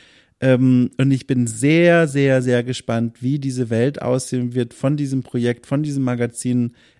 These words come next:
in einem Jahr, in zwei Jahren, in fünf Jahren. Das wird alles sehr, sehr aufregend. So. Ich grüße euch mit all meinem Herzen da draußen. Vielen Dank, dass ihr euch das angehört habt. Äh,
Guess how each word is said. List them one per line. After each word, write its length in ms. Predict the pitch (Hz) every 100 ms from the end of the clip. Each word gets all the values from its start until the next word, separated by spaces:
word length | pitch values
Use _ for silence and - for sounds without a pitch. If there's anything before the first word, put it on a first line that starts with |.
| _
in 140 | 113
einem 400 | - 120 139 139
Jahr, 400 | 127 117 113 120 120 _ _
in 140 | 107 98
zwei 320 | - 101 127
Jahren, 540 | 135 120 113 110 113 - _ _
in 140 | 110
fünf 460 | 101 - 160 185 -
Jahren. 420 | 131 123 120 123 - _ _
Das 180 | 113
wird 200 | 120 98
alles 400 | 95 120 117 -
sehr, 300 | 120 120 117
sehr 300 | 107 104 98
aufregend. 600 | - 98 - 95 101 107 _ _ _ _
So. 340 | - 98 92 - _ _ _ _ - - - _ _ -
Ich 140 | 143
grüße 460 | - 180 247 233 139
euch 340 | 165 190 -
mit 180 | 165 -
all 200 | 143 208
meinem 240 | 214 180
Herzen 460 | 160 156 190 - 202
da 80 | 190
draußen. 680 | - 165 185 196 202 220
Vielen 340 | - 185 208 202
Dank, 200 | 180 175
dass 140 | 160
ihr 60 | 151
euch 140 | 151
das 140 | 147 -
angehört 680 | 139 196 180 160 175 175
habt. 500 | 180 170 - - - _ -
Äh, 420 | 113 139 139